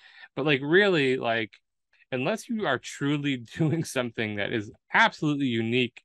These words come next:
and, uh, you know, you really, really can prove that, like, this is intellectual property that you just don't want to open source, then otherwise you gotta be open sourcing your code. Like, there's no reason not to,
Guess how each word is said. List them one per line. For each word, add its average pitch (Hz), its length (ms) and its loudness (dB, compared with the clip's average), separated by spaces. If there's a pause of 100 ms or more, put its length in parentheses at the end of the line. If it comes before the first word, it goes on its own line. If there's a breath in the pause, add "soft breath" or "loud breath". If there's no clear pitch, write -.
(160)
and, 101 480 -6 (560 soft breath)
uh, 98 420 2 (400)
you 131 140 -4
know, 110 80 -4
you 139 260 -2
really, 180 420 8
really 139 540 4
can 120 160 -2
prove 107 640 0 (540)
that, 113 260 4
like, 107 160 -6
this 120 480 0
is 127 640 2
intellectual 120 680 -4
property 113 440 0
that 107 120 -4
you 107 120 -10
just 107 300 -8
don't 113 220 2
want 113 240 2
to - 100 -2
open 107 360 -2
source, 120 640 0 (480 loud breath)
then 143 360 4
otherwise 147 600 2
you 127 100 -8
gotta 156 220 4
be 139 160 -2
open 120 260 -4
sourcing 110 480 -6
your 101 120 -6
code. 101 260 0
Like, 104 100 0
there's 139 180 0
no 165 100 6
reason 131 400 4
not 104 260 0
to, - 160 -10